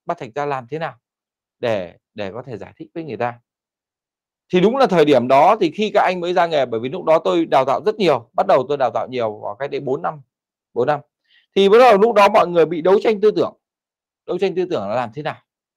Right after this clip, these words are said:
để mà mình đang đi ngược lại với tư tưởng của rất nhiều người như vậy thì làm thế nào? Thì lúc đó là rất khó, nhưng bây giờ không khó.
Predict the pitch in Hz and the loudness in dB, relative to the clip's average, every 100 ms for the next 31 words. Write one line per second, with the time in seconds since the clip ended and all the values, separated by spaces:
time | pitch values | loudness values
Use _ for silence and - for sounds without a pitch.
0 | _ _ _ _ 113 104 104 95 _ _ | _ _ _ _ -4 -4 -6 -10 _ _
1 | _ _ _ _ _ _ _ _ _ _ | _ _ _ _ _ _ _ _ _ _
2 | _ _ _ 147 143 151 170 190 190 180 | _ _ _ -2 0 0 0 -2 -4 0
3 | 185 165 170 165 143 151 - 214 202 180 | 2 2 0 -2 -2 -8 -4 -4 -2 -2
4 | 127 92 104 214 240 190 127 120 101 113 | -2 -4 -6 -4 -2 -2 -2 -6 -8 -8
5 | 113 - _ _ _ _ - 123 113 101 | -8 -10 _ _ _ _ -12 -6 -6 -6
6 | 123 113 - _ _ _ _ _ _ _ | -10 -12 -14 _ _ _ _ _ _ _
7 | _ - 175 175 165 160 233 233 190 226 | _ 0 4 4 4 2 2 6 6 6
8 | 262 _ _ _ _ _ _ _ _ - | 4 _ _ _ _ _ _ _ _ -4
9 | 135 143 208 139 135 - _ _ _ _ | 0 0 0 0 -2 -4 _ _ _ _
10 | _ - 170 160 143 117 - 127 107 | _ -6 -4 -2 -4 -6 -10 -8 -8